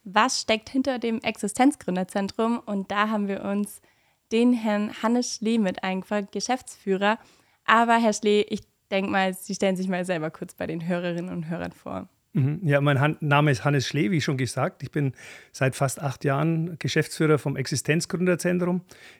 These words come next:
Speaker 2: in Ingolstadt. Das ist draußen beim Ingolstadt Village, also nicht verwechseln mit dem Brick, das ja jetzt in das no-, in das alte Dalvik-Gebäude eingezogen ist vor kurzem.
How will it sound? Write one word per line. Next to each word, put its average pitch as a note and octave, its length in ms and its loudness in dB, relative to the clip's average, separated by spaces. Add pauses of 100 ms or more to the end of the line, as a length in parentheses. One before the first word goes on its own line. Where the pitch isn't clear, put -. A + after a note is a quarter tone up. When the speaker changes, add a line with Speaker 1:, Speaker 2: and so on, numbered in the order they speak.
Speaker 2:
in C#3 160 0
Ingolstadt. D#3+ 500 0
Das C#3+ 140 -2
ist - 160 -6
draußen C#3+ 260 0
beim C#3 180 0
Ingolstadt C3 440 -2
Village, D3 440 -2
also C3 200 0
nicht D3+ 360 -4
verwechseln C#3+ 460 0
mit C#3 80 -2
dem C3 160 -2
Brick, D3 320 0
das D3 200 -4
ja C#3 120 0
jetzt B2+ 160 -4
in C3 140 -2
das - 380 -6
no-, B2+ 260 -2
in B2+ 100 0
das B2 140 -2
alte B2+ 320 -2
Dalvik-Gebäude C#3+ 1000 -2
eingezogen D3 460 -4
ist D3 100 -6
vor D3 140 -10
kurzem. E3 340 -8